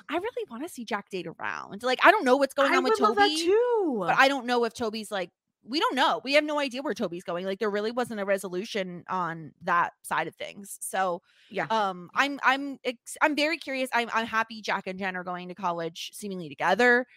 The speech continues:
Speaker 2: Yeah.
Speaker 1: and we'll get a continuation of their friendship and also hopefully see Jack get to dabble a little bit more in the dating scene.
Speaker 2: Yeah,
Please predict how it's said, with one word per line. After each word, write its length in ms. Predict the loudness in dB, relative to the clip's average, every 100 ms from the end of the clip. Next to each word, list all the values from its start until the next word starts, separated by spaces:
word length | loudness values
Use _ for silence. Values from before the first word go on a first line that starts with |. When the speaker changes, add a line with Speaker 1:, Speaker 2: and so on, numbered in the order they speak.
| _ _
Speaker 2:
Yeah. 240 | -6 -2 -2
Speaker 1:
and 160 | -2
we'll 160 | -2 -2
get 300 | 0 -2 -4
a 60 | -8
continuation 600 | -10 -8 -8 -6 -8 -10
of 80 | -10
their 100 | -10
friendship 480 | -8 -8 -2 0 0
and 120 | -4 -6
also 360 | -6 -4 -4
hopefully 400 | -2 -4 -4 -12
see 320 | -10 -12 -12 -6
Jack 380 | -4 -4 -6 -10
get 140 | -8
to 240 | -4 -6
dabble 540 | -2 0 0 0 -6 -2
a 80 | -2
little 160 | 0 -2
bit 140 | -4
more 120 | -6
in 60 | -8
the 80 | -10
dating 320 | -12 -12 -20
scene. 460 | -20 -18 -16 -16 -18
Speaker 2:
Yeah, 220 | -8 -6